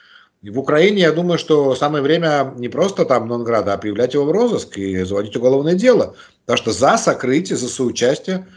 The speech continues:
в преступлениях, в похищении детей. Он точно теперь соучастник этого преступления.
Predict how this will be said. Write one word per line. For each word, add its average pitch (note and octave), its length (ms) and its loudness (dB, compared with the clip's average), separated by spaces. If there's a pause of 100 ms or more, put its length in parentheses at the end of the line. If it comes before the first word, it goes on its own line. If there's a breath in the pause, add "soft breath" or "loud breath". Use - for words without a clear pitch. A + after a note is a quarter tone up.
(160 loud breath)
в - 120 -20
преступлениях, C3 680 -2
в - 40 -20
похищении B2 560 -4
детей. D#3 480 0
Он G2 200 -6
точно F3+ 360 -2
теперь C3 480 -4 (160 soft breath)
соучастник B2 720 0
этого A#2 180 -2
преступления. F2+ 540 -12